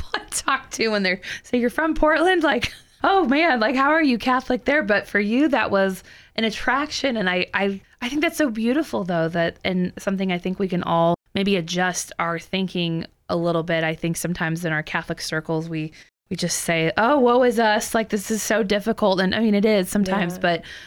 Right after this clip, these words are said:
Speaker 1: but it's an opportunity. It's an
Speaker 2: Yeah.
Speaker 1: opportunity to, to reach out to those people and, and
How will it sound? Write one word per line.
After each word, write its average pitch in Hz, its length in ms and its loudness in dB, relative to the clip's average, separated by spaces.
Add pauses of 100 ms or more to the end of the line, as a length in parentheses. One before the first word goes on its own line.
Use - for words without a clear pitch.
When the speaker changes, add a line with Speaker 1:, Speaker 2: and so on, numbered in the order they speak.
(140)
Speaker 1:
but 214 120 0
it's 226 200 0
an 240 100 4
opportunity. 226 880 2
It's 196 160 -4
an 180 60 2
Speaker 2:
Yeah. 180 100 2
Speaker 1:
opportunity 202 680 2
to, - 300 -2
to 196 160 -4
reach 190 320 0
out 208 220 0
to 294 100 0
those 226 220 -2
people 190 460 -2
and, 175 240 0
and 180 340 -2